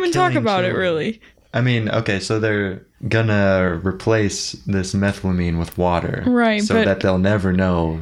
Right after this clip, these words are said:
Speaker 2: that it got robbed. 'Cause if they did know, the F B I would be coming for them and everything.
Speaker 1: Exactly.
Speaker 2: We can't have the feds involved in this.
Speaker 1: So there's, like, um, a spot in the desert where they can rob it.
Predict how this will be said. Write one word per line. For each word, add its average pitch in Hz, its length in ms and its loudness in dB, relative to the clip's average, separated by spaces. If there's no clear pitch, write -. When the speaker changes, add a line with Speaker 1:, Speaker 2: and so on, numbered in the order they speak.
Speaker 2:
that 90 100 -2
it - 100 -4
got 85 220 -2
robbed. - 360 -2
'Cause 117 120 0
if 139 120 -2
they 131 100 0
did 165 220 2
know, 90 240 0
the 87 140 0
F 95 180 -2
B 92 140 0
I 90 200 2
would 85 180 -4
be 82 120 -4
coming 90 340 -4
for - 220 -4
them - 220 -6
and 110 100 -4
everything. - 340 -8
Speaker 1:
Exactly. 220 840 0
Speaker 2:
We 101 60 0
can't 147 200 2
have 87 140 -2
the 90 40 -2
feds 85 460 -2
involved 82 380 -6
in 92 80 -4
this. - 400 -10
Speaker 1:
So 247 320 0
there's, 247 280 0
like, 254 360 -2
um, 220 300 0
a 208 80 -2
spot 247 360 0
in 254 80 2
the 247 80 2
desert 214 460 2
where 196 160 0
they 190 160 0
can 208 220 -2
rob 185 280 0
it. 185 260 0